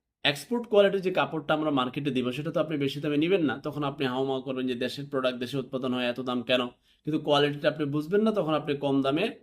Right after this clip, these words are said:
মচমচা ভাজা চাইবেন, তখন তো হবে আপনার কপালে খারাপই আছে। এই বলে তাদের একটা বক্তব্য আছে। তারপরেও কেউ না কেউ উদ্যোগ নেওয়া দরকার যে made in বাংলাদেশে সেই এক্সপোর্ট কোয়ালিটির সেরা প্রোডাক্টটা পাওয়া যায় কিনা। যাই হোক, এখন তাকে প্রশ্ন রেখেছিলাম, "কেন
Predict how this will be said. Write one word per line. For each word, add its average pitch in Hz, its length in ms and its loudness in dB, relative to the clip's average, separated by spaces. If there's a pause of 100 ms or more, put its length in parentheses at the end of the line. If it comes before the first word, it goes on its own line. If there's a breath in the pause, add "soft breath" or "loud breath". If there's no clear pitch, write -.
(340)
মচমচা 131 500 0
ভাজা 107 280 -2
চাইবেন, 92 380 -6
তখন 123 300 -4
তো 120 80 -2
হবে 143 380 -2 (380)
আপনার 120 300 -6
কপালে 110 340 -2
খারাপই 113 400 -2
আছে। 110 240 -4 (320)
এই 175 100 6
বলে 175 200 2
তাদের 139 240 0
একটা 131 160 -2
বক্তব্য 147 380 -4
আছে। 113 160 -4
তারপরেও 202 480 2
কেউ 165 200 -2
না 156 120 0
কেউ 151 200 -2
উদ্যোগ 139 280 -4
নেওয়া 131 180 2
দরকার 117 380 -2
যে 117 60 -4
made 117 320 -2
in 113 60 -2
বাংলাদেশে 135 480 -2
সেই 123 360 -2 (280 loud breath)
এক্সপোর্ট 151 420 -2
কোয়ালিটির 160 300 0
সেরা 131 320 -2
প্রোডাক্টটা 117 460 -6
পাওয়া 107 320 0
যায় 127 260 6
কিনা। 98 260 -6 (840 soft breath)
যাই 160 180 8
হোক, 131 120 -6
এখন 196 560 -2
তাকে 185 180 -2
প্রশ্ন 185 260 -4
রেখেছিলাম, 185 320 0
"কেন 160 220 2